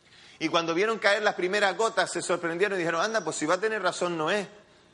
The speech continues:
a que resulta que sí, que mira, que el tipo está haciendo el arca ese, o sea, el barco ese tan grande, y todos esos animales entrando, bueno, pues ya nos hará un huequito".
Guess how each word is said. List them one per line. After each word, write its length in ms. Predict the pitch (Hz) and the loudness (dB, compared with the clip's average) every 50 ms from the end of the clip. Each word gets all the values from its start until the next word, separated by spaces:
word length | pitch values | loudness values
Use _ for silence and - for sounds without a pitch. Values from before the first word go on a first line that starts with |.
| _ - | _ -4
a 180 | - 143 147 | -2 -2 0
que 80 | 131 160 | 0 0
resulta 480 | 143 160 151 - 214 233 214 - 240 202 | -2 -2 -2 -2 -2 0 2 2 0 2
que 80 | 208 202 | 0 -2
sí, 200 | - 226 220 185 | -4 -4 -2 0
que 100 | 202 214 | 0 2
mira, 260 | 226 220 208 175 151 | 2 2 0 0 0
que 80 | 156 | -2
el 160 | 156 151 143 - | -4 -4 -6 -10
tipo 220 | 196 196 190 220 | -6 -2 -2 0
está 140 | 208 220 208 | 0 0 0
haciendo 300 | - - 214 214 208 202 | 0 0 -2 0 0 2
el 60 | 190 | 2
arca 280 | 196 202 196 - 196 190 | 0 0 0 0 0 2
ese, 420 | 208 202 202 - 185 185 180 165 | 0 0 -2 -2 -2 -2 -2 -4
o 40 | 165 | -4
sea, 220 | - - 160 151 139 | -2 -2 -2 -2 0
el 180 | - - 147 | 0 -2 0
barco 360 | 143 156 175 196 220 - 202 | 2 2 0 0 0 -2 -2
ese 220 | 202 202 - - 190 | -2 -2 -2 -4 -2
tan 180 | - 175 170 | -2 -2 -2
grande, 440 | 170 180 202 208 196 180 175 170 165 - - - - - | 0 0 0 0 0 -2 -4 -4 -6 -12 -20 -20 -14 -10
y 120 | 151 156 | -8 -4
todos 260 | - 185 202 226 233 | -2 0 0 0 0
esos 260 | 247 220 - 233 214 | -2 -2 -2 -2 0
animales 440 | 220 208 202 190 190 202 214 214 196 | 0 0 0 2 2 2 2 0 -2
entrando, 600 | 196 180 170 151 202 220 220 202 190 190 185 185 - - - - - _ _ _ - | -2 -4 -4 -2 0 0 0 0 0 -2 -2 -4 -8 -16 -20 -20 -20 _ _ _ -2
bueno, 280 | - 214 196 180 160 | 0 0 0 0 -2
pues 140 | 170 190 202 | -2 -2 0
ya 120 | 214 226 | 0 0
nos 120 | 226 220 185 | 0 0 0
hará 160 | 185 180 185 | 0 0 0
un 140 | 190 185 165 | 0 0 0
huequito". 500 | 160 151 131 160 165 - 135 113 107 | -2 -2 -2 -4 -4 -4 -4 -6 -6